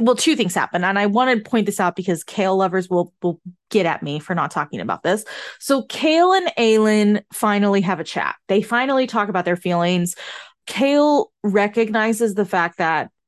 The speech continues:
even though Aelin at this point does not recognize as much that she and Rowan are, like, a romantic pairing publicly, obviously privately, she recognizes that. Chaol recognizes what a good fit Rowan is for her, but also realizes that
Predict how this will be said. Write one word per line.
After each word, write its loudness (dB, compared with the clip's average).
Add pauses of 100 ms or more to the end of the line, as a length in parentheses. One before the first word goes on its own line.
even 2
though 2
Aelin 0
at -2
this -4
point -2
does -4
not 0
recognize -2
as -2
much -2
that -6
she 0
and 2
Rowan 0
are, -2
like, -4
a -2
romantic -4
pairing -6
publicly, 0
obviously 0
privately, 0
she -8
recognizes -2
that. 2 (500)
Chaol 2
recognizes 0
what 2
a 4
good 2
fit 0
Rowan 2
is 0
for -4
her, 0 (340)
but 0
also 4
realizes 2
that -2